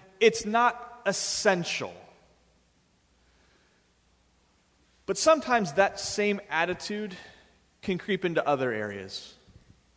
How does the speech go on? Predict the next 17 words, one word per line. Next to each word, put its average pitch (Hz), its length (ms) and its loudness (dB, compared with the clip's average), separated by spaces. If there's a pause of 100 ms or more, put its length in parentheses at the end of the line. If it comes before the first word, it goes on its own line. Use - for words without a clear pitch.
(1500)
That 175 100 -4
same 269 320 -2
attitude 220 520 2
that 202 100 2
it's 185 160 -6
not 269 260 -4
essential 240 720 -2
can 220 160 -4
even 240 260 -6
creep 220 300 -6
into 196 460 -2
religion 170 680 0 (720)
and 165 140 -2
our 175 60 0
attitudes 202 760 -4 (540)
towards 214 360 -4
faith. - 680 -4